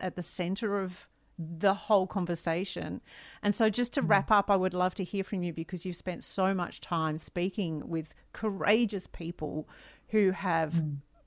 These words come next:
Speaker 1: year on year faced so much trauma. Um, can you share with us something of an insight as to the kinds of people that you've spoken with and the women and the children that you've spoken with?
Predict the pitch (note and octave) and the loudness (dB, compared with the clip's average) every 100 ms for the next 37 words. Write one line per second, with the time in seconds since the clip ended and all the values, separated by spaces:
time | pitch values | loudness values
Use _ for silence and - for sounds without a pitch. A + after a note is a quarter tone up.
0 | - A3 F#3 G#3+ G#3+ F#3+ E3+ E3+ F#3 D#3+ | -6 0 6 8 8 6 2 2 0 -2
1 | D#3+ - E3 D#3 D3+ - - - _ _ | -4 -2 -2 -2 -6 -12 -14 -18 _ _
2 | _ - - - A3+ G3 E3 E3 F3 - | _ -14 -6 4 4 6 2 0 -4 -8
3 | - - F#3 F3 D3+ D#3 - - - - | -14 -6 -2 -2 -2 -4 -6 -12 -20 -8
4 | - G3+ G#3 G#3 - A3+ A3+ G#3+ B3 A#3+ | 2 4 4 0 0 4 4 4 4 6
5 | B3 A#3 G3+ G3 - - - _ _ _ | 8 8 6 6 0 -8 -12 _ _ _
6 | - D4 - D4+ C#4 A#3 A3+ C4 C4+ F3+ | 4 4 6 4 4 4 4 4 4 4
7 | - F#3+ F#3+ - - G#3+ G3+ G3 _ _ | 4 -2 -2 -4 0 0 0 -4 _ _
8 | G#3 - - G3+ F#3+ G3 - G3+ F#3 F3+ | -6 -2 2 2 2 -2 -4 -4 -2 -2
9 | E3+ F3+ F3 - D#3 D#3 E3 D#3 E3 D#3+ | -2 -4 -6 -2 -2 -2 -4 -4 -2 -2
10 | D#3+ F3 E3 D#3+ D#3 - D3+ C#3+ C3+ A2+ | 0 -2 -2 2 4 4 2 -2 -6 -8
11 | C#3 C#3 - C#3 B2 A#2+ - | -10 -10 -10 -10 -10 -12 -12